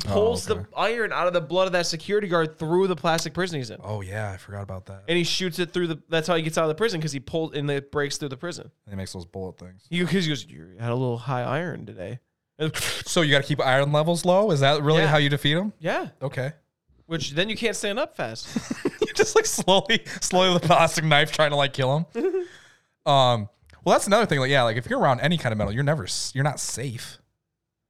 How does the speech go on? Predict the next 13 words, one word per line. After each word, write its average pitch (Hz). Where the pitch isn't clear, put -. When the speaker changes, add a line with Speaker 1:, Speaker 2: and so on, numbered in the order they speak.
Speaker 1:
Anything. 127
I -
mean, 135
he 170
could 156
pull 175
it -
from, 139
you 131
know, 120
down 123
the 107
street. 139